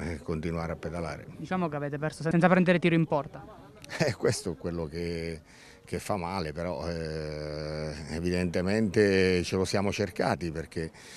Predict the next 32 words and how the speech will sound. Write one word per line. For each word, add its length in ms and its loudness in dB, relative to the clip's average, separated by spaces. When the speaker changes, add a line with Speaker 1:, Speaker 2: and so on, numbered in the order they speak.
Speaker 1:
eh, 880 -2
è 60 -4
vero 320 2
che 60 -2
non 100 -2
abbiamo, 520 -2
mm, 720 -4
preso 420 -2
un 100 -2
tiro 200 -4
in 120 -2
porta, 500 -2
eh, 320 -2
però 100 -4
è 60 0
altrettanto 560 -4
vero 320 -2
che 100 -4
magari 460 -4
con 240 -2
un 160 -2
po' 160 -2
più 200 -2
di 320 0
cattiveria 600 -4
e 60 -6
convinzione 720 -4
questa 240 -6
partita 400 -6
l'avremmo 340 -4
vinta. 320 -6
Speaker 2:
Ecco, 360 -2